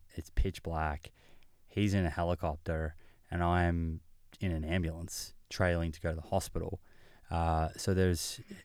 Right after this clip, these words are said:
you know, tremendous amount of fear and unknown, uh, you know, e-, that I was experiencing at that stage. And we got to the hospital,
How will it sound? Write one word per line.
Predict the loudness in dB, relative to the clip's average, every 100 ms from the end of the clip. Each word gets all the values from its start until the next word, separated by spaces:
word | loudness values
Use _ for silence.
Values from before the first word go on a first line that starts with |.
| _
you | -2
know, | 0
tremendous | 0 2 4 4
amount | 2 2 2
of | -2
fear | -2 0 2 2
and | 0 -2
unknown, | -2 0 0 0 0 0 -4 -8 -20 -20 -20 -20 -8
uh, | -4 -2 -2 -4 -6 -8 -10
you | -6
know, | -4 -4 -8 -14 -12
e-, | -12 -8
that | -4 -2
I |
was | -2 -4
experiencing | -8 -4 0 2 0 -4
at | -2
that | -4 -6
stage. | -4 -2 0 -2 -4
And | -6 -6 -14 -20 -20 -20 -20 -20 -20 -14 -4
we | 0
got | 4 2 4
to |
the | 2
hospital, | 4 0 2 2 4 4